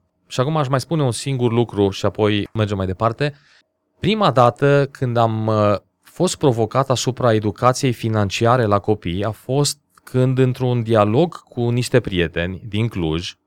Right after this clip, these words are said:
am fost surprinși de o remarcă sau de o afirmație a lor care ne spuneau că ei, cu copiii lor,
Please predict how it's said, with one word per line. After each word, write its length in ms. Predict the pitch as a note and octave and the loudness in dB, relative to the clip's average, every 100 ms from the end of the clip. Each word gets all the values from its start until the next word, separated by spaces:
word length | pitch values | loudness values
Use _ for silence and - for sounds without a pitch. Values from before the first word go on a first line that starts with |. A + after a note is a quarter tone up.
| _ _ _ _ _ _ - | _ _ _ _ _ _ -2
am 160 | A2+ | 0
fost 340 | A#2 - D#3+ - | 0 0 -2 0
surprinși 760 | D3 B2 - B2 D3+ F#3 D#3 | 0 -2 0 -2 0 0 -2
de 120 | B2 A#2 | 0 4
o 140 | A2+ | 4
remarcă 580 | A2 G#2+ B2 C#3+ A2+ G#2+ | 4 2 2 2 2 -2
sau 200 | - G#2+ | -2 0
de 100 | G#2+ | 2
o 40 | |
afirmație 540 | G2+ - F#2+ F#2 F#2+ A#2 | 0 0 -2 -2 -2 -4
a 40 | |
lor 240 | G2 E2 | -2 -4
care 260 | E2+ A#2 B2 | -4 -2 0
ne 120 | B2+ | 0
spuneau 500 | A2 - G2+ E2+ F#2 | -2 -4 -2 0 -2
că 200 | - C3 A2+ | -2 -4 -4
ei, 460 | F2 F2+ F2 G#2+ - | -4 -2 0 -2 0
cu 180 | D3 | 0
copiii 440 | E3+ E3 - G#2+ F#2+ | 2 0 0 -2 0
lor, 360 | E2+ D#2+ F#2+ | 0 0 -2